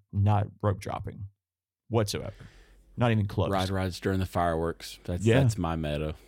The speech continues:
Speaker 1: Yeah. I mean, yeah, e-, e-, especially, especially Magic Kingdom. Especially Magic Kingdom.
Speaker 2: Yep.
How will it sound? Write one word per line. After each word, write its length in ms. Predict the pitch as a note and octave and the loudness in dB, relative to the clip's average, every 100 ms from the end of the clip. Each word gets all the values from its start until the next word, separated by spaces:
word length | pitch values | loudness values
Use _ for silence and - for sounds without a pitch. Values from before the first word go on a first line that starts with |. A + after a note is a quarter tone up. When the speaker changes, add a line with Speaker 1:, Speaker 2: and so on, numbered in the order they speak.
| - | -8
Speaker 1:
Yeah. 300 | A2+ G#2 D3+ G2+ - _ _ _ _ _ - | 0 2 4 0 -4 _ _ _ _ _ -6
I 80 | - | 0
mean, 180 | A2 G2+ | 2 4
yeah, 200 | A2 G#2+ | 4 4
e-, 380 | F#2+ F2 G2+ D#2+ | 2 0 0 0
e-, 60 | - | -6
especially, 720 | G2+ - B2+ F#2+ F2 G2 F#2+ - - | -2 2 2 2 0 2 -2 -4 -4
especially 380 | - F3+ A#2 G2+ | 4 6 6 4
Magic 240 | G2 - | 4 0
Kingdom. 380 | - G2 - - _ _ _ | -6 -8 -8 -16 _ _ _
Especially 460 | - - B2+ - - | -8 -2 -2 -2 -8
Magic 260 | - G2 | -10 -12
Kingdom. 160 | - - | -14 -10
Speaker 2:
Yep. 160 | D#2+ | -8